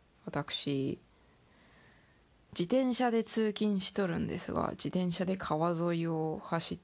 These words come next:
て仕事場で、仕事場まで行くんですけども、そこがその馬のパトロールルートのようでね、ちょくちょく、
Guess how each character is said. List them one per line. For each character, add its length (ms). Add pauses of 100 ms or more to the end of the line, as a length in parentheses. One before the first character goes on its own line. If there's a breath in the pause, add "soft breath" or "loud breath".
(120)
て 340 (420 loud breath)
仕 200
事 260
場 160
で、 320 (120)
仕 200
事 280
場 140
ま 160
で 120
行 100
く 160
ん 100
で 80
す 160
け 80
ど 80
も、 320 (880 soft breath)
そ 120
こ 140
が 300
そ 160
の 240
馬 320
の 100
パ 220
ト 160
ロ 240
ー 20
ル 440 (500 loud breath)
ル 220
ー 20
ト 320 (100)
の 140
よ 180
う 60
で 100
ね、 380 (580)
ち 120
ょ 20
く 80
ち 160
ょ 80
く、 100